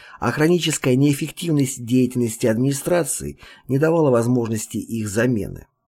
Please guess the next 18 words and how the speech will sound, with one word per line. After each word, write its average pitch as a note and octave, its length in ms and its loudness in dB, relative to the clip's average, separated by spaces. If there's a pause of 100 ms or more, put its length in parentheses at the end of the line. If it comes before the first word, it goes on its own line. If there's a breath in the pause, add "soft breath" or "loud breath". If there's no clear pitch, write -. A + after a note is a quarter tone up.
(560)
Хотя A2+ 440 -2
количество D3 560 2
дивизий B2 460 4
в G#2+ 80 -6
течение A#2 440 2
войны A#2 360 2
удвоилось A#2+ 640 2
с - 80 -6
тридцати A#2 500 -2
шести A#2+ 400 -2
до A2 180 0
семидесяти, C#3 880 0 (380 loud breath)
одновременно D3+ 680 4
их A2 120 -2
существовало B2 460 0
не B2 160 2
более A#2+ 380 4
сорока. - 580 -6